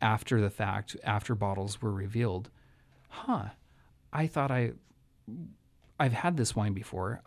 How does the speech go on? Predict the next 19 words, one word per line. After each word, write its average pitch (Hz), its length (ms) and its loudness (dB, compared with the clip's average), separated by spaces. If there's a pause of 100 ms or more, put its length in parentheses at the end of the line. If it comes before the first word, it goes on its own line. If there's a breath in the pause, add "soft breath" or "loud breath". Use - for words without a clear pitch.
I 127 80 2
th-, - 240 -8 (120)
and 127 100 6
I 120 80 8
know 120 180 8
these 113 360 2 (180)
proprietors, 107 680 0
I 110 60 0
know 110 200 2
this 120 180 0
winemaker. 104 720 0 (200)
I 123 160 4
thought 117 300 0
that 113 180 -2 (640)
I 117 120 4
would 117 140 6
have 113 120 2
given 104 260 2
them 98 280 -2